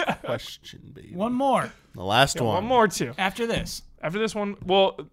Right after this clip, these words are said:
Speaker 3: it depends on how crunchy this one is.
Speaker 2: Okay, yeah, this
Speaker 3: If
Speaker 2: has
Speaker 3: this
Speaker 2: to be
Speaker 3: is a
Speaker 2: crunchy.
Speaker 3: soft taco.
Speaker 2: Yeah, then we'll, we'll ask for a crunch.
Speaker 1: Ibrahim Sozer.
Speaker 2: Okay.
Speaker 1: Thoughts on the lack of third-party multiplayer games on the Switch? Do you think this is because of the Nintendo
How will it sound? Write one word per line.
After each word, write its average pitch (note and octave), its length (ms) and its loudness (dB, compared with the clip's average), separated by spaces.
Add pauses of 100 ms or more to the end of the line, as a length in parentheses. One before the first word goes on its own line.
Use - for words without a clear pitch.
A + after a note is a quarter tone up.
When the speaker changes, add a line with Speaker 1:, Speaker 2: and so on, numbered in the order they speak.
Speaker 3:
it F#3 160 4
depends G#3+ 340 4
on G#3+ 100 4
how F#3+ 140 4
crunchy D#3 400 0
this - 220 -10
one A#2+ 80 -16
is. A2+ 60 -6
Speaker 2:
Okay, E3 320 -2
yeah, D3 80 -4
this D3+ 160 -4
Speaker 3:
If F#3+ 100 8
Speaker 2:
has G3+ 100 10
Speaker 3:
this A3+ 120 10
Speaker 2:
to D4 60 6
be C#4 60 6
Speaker 3:
is B3+ 60 4
a B3+ 140 8
Speaker 2:
crunchy. - 40 4
Speaker 3:
soft G#3 340 12
taco. A3+ 560 8
Speaker 2:
Yeah, F3 280 2
then E3 260 2
we'll, E3 140 0
we'll D3 280 -6
ask C3+ 220 -6
for C#3+ 120 -8
a - 40 -8
crunch. C#3 260 -2
Speaker 1:
Ibrahim D#3 680 4
Sozer. F#2 760 -2
Speaker 2:
Okay. C3+ 260 -10 (560)
Speaker 1:
Thoughts - 560 2
on A#2+ 120 0
the G#2 100 -2
lack G#2 500 -2
of G#2+ 120 -4
third-party B2+ 920 0
multiplayer A#2 1000 6
games G#2 500 -2
on G#2 160 -2
the G2 60 -4
Switch? - 680 -4 (600)
Do - 80 -8
you G2+ 80 -2
think G#2+ 200 -4
this A2 160 -4
is G#2+ 60 -10
because G#2+ 320 -2
of F#2+ 60 -8
the G2 80 -6
Nintendo G2+ 460 -4